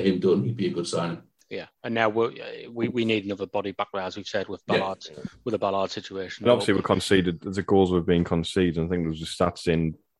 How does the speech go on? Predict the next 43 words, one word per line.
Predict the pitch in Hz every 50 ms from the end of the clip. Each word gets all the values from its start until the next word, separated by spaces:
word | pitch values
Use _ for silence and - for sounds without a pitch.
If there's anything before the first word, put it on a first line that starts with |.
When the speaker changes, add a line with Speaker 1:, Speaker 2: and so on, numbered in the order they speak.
| _
Speaker 3:
terms | - - 90 85 80 78
of | 85 85 -
performances | - - - 98 87 85 82 85 - 85 82
on | 80 80
the | 80 78
pitch. | - - - 90 - - - - - - _ - - _ _ _ _ _ _ _ _ _ _ _ _ _
He | - - - _ - _ -
conceded | - - 87 82 - - 85 80 80 78 78
about, | 78 76 80 78 80 76 - -
while | - 107 101 92 90
he | 90
was | 90 90 87
on | 87 85
the | 90
pitch, | - - - 90 - - -
he's, | - 82 80 - -
they | 85 76 - _ _ _
conceded, | - - 90 85 - - - 85 80 80 76 82
like, | 80 82 -
this | - 82 -
team | - - 85 80 80
had | 78 73 -
conceded | - - 80 78 - 87 78 76
the | 78
fourth, | - - 85 78 80 - -
fifth | - _ - - 78 -
fewest | - - 82 78 76 - -
goals | - 82 78 78 76 73
in | 80
the | 76 76
league, | 76 76 78 80 78 78
I | 73
think. | - - 62 64 67 - -
So, | - - - 50 50 - - - _ - _ _ _ _ _ _ -
Speaker 1:
Mm-hmm. | - 98 98 101 101 - - - - - - _ _ _ _ _ _ _
Speaker 3:
you | - 76 71
know, | 65 69 78
that's | 82 - -
a | - 73
positive | - - 73 71 73 69 - - -
thing, | - - 82 82 82 85
isn't | 82 85 82 80
it? | 80 -